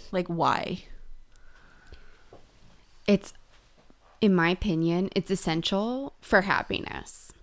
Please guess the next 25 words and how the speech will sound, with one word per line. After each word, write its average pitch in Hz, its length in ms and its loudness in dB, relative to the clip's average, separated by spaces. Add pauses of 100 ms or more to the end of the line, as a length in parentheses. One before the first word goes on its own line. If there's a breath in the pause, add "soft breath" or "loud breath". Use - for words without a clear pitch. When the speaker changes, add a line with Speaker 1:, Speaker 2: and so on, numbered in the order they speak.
(1700 loud breath)
Speaker 2:
Extroverts 185 920 4 (180)
derive 170 760 2 (100)
energy 180 800 0 (800 soft breath)
from 175 760 2
human 165 420 0
interaction. - 720 -4
And 170 400 0
our 165 440 0
batteries, 185 920 2
as 180 320 -2 (320)
you 190 160 0
gave 175 220 2
it - 140 -6
that 147 120 0
analogy, 113 500 -4
like, - 300 -4
your 165 240 2
personal 170 480 0
energy 156 340 0
is 151 100 -8
like - 140 -6
a - 40 -8
battery. - 340 -2
It 175 200 0
drains 196 680 2